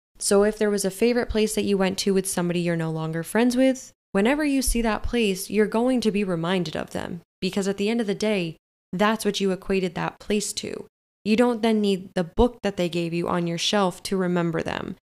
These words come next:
Also, if they were just an important person in your life, there's so many other more important ways to remember them than just through an object that they gave you.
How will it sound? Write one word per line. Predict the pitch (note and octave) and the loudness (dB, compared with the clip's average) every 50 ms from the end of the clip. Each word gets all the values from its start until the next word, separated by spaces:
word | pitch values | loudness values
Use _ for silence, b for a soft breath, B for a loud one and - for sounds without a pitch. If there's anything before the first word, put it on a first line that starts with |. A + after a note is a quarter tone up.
| _ _ | _ _
Also, | - C4+ C#4+ C4+ - B3 | 0 2 2 2 2 0
if | A3 | 2
they | A3+ A#3 A3+ | 4 4 4
were | A3+ G#3+ | 4 4
just | A3+ A3 - | 2 0 2
an | G#3+ | 2
important | G#3 G3+ G3 - A#3 A3+ G#3 G3 | 2 2 2 2 2 2 2 0
person | - - G#3+ G3+ - - F#3+ F#3 | 0 -2 -2 -2 -2 -2 -2 0
in | F3+ F3+ | 0 0
your | F3+ F3+ | -2 -2
life, | F3 F#3 A#3 C4+ B3+ A3+ G#3 - - - _ _ _ _ _ _ | -2 -2 0 0 2 0 0 -2 -6 -14 _ _ _ _ _ _
there's | A3 A3 A3 A3 | 2 2 2 2
so | - - B3 B3 | 2 2 2 4
many | A#3+ A#3+ A#3 - - - _ | 4 4 2 2 0 -2 _
other | - G#3+ G#3+ A3 A3+ A3 G#3+ | 2 4 4 6 6 4 4
more | G3 G3 G3 G3+ G3+ | 4 2 2 2 2
important | G3 F#3 F3+ - G3+ G#3 - G3 G3 F#3 E3+ | 0 0 0 0 0 0 0 0 -2 -2 -2
ways | F#3 G3 G3 F#3 F3 E3+ - - - _ _ _ _ _ _ | -2 -2 -2 -2 -2 -4 -6 -12 -16 _ _ _ _ _ _
to | - - B3 A#3+ | -2 0 2 2
remember | A3+ G#3+ G3 G3 F#3+ F#3+ G3 F#3 F#3 E3+ | 4 2 2 2 2 0 0 0 -2 -2
them | E3+ D#3 D#3 - - E3+ E3 - _ _ _ - | -2 -4 -6 -6 -6 -8 -10 -12 _ _ _ -2
than | G3+ G3+ G3+ | 0 2 2
just | G3 G3 F#3+ F#3+ - | 2 0 0 -2 0
through | G3 F#3+ | 0 0
an | F#3 F3+ - | 0 0 -2
object | - F3+ F3 E3+ - - E3+ E3+ - _ | -2 -2 -2 -2 -2 -4 -6 -6 -6 _
that | E3+ E3 - | -10 -8 -6
they | - F3 E3+ | -6 -4 -2
gave | F3 - - - - - | -2 -2 -4 -4 -6 -8
you. | - - - - - | -10 -10 -10 -12 -14